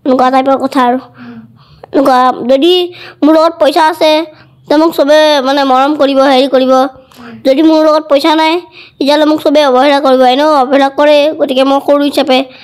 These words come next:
এনেও অৱহেলা কৰিব আৰু বেছি অৱহেলা কৰিব, দুগুণ বেছি আৰু।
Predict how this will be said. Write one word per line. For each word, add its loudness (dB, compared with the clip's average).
এনেও 2
অৱহেলা 0
কৰিব 0
আৰু 2
বেছি 0
অৱহেলা 0
কৰিব, -2
দুগুণ 2
বেছি 0
আৰু। 0